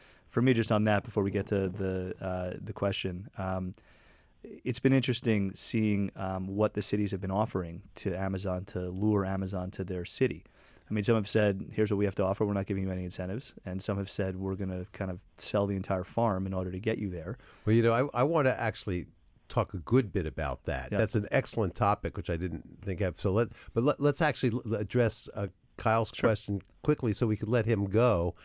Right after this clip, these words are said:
Speaker 2: And then I really, I think we could spend some more time on, on the, uh, Amazon H Q thing. I think that's a fascinating subject.
Speaker 1: Sure.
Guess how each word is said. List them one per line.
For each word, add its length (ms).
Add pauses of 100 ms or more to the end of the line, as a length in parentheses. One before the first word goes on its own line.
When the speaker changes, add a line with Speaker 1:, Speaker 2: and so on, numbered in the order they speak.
(140)
Speaker 2:
And 120
then 120
I 60
really, 360
I 80
think 140
we 80
could 120
spend 240
some 140
more 160
time 400
on, 240
on 220
the, 300
uh, 140
Amazon 440
H 240
Q 160
thing. 180
I 80
think 200
that's 180
a 40
fascinating 600
subject. 420
Speaker 1:
Sure. 160